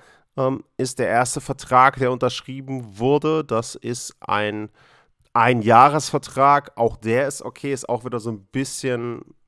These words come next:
kleine Wette für ihn selber, auf sich selber, dass er sich da dann einen etwas größeren, längerfristigen Vertrag, ob jetzt in Detroit oder wo auch immer,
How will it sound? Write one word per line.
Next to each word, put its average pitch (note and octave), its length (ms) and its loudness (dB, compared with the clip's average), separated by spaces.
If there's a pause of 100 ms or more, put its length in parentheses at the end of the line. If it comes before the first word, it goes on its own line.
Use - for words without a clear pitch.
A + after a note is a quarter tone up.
(240)
kleine A#2+ 380 -2
Wette B2+ 480 0
für - 240 -6
ihn A#2+ 200 -4
selber, C3 480 4
auf A#2 240 2
sich A#2+ 320 -4
selber, B2+ 400 2
dass A2+ 240 -4
er A2+ 80 -4
sich G#2+ 180 -10
da A2+ 280 -2 (420)
dann A2+ 180 -2
einen A2 200 -2
etwas - 340 -6
größeren, B2 680 0
längerfristigen A2+ 840 -2
Vertrag, A2+ 460 -4
ob A2 140 -8
jetzt A2 160 -8
in A2+ 80 -6
Detroit G#2+ 420 0
oder G#2 220 -2
wo A#2 120 4
auch A#2 120 0
immer, C#3 360 2